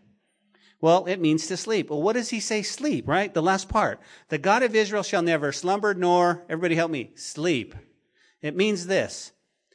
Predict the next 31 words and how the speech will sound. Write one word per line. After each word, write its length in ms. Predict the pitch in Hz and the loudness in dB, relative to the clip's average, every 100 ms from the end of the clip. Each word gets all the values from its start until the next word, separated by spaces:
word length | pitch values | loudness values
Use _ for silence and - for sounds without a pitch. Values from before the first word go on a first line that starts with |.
| _ | _
to 100 | - | -10
get 300 | 135 170 220 196 | -2 2 2 4
old 640 | 196 180 156 175 202 202 - - _ _ _ _ _ _ - | 6 6 6 2 -4 -8 -10 -16 _ _ _ _ _ _ -4
and 240 | 156 151 | -2 0
fall 300 | - 170 190 | 6 6 6
asleep 640 | 185 - 175 170 165 - - | 2 -2 2 2 0 -6 -6
anywhere. 540 | 165 160 127 120 95 - _ _ _ _ _ _ _ _ _ _ _ _ _ - | -4 -2 -4 -6 -10 -18 _ _ _ _ _ _ _ _ _ _ _ _ _ -4
That's 200 | 170 180 | -2 -2
what 80 | 190 | -4
it 80 | |
means, 340 | 180 143 107 - - | -4 -4 -8 -16 -2
right? 240 | 170 196 | 2 2
When 140 | 190 180 | 2 2
you 120 | 180 | 4
get 180 | 185 185 | 4 6
old, 340 | 196 226 - - - - _ - | 6 6 -2 -16 -20 -20 _ -4
and 120 | 165 | 0
then 140 | 170 | 2
you 160 | 165 180 | 2 2
can 100 | 170 | 2
just 200 | 175 175 | 0 0
sit 120 | 190 | 0
in 120 | 185 | 2
your 140 | 175 156 | 2 2
chair, 440 | 185 190 208 214 - _ _ _ _ _ _ _ _ _ _ _ _ _ _ _ _ _ _ | 4 4 4 0 -8 _ _ _ _ _ _ _ _ _ _ _ _ _ _ _ _ _ _
and, 280 | 160 160 175 | -8 -6 -4
and 160 | 185 | -2
you 120 | 185 190 | 0 0
just 180 | 190 | -2
fall 220 | - 190 202 | 2 4 4
asleep. 500 | 190 220 262 127 | 0 -2 -2 -4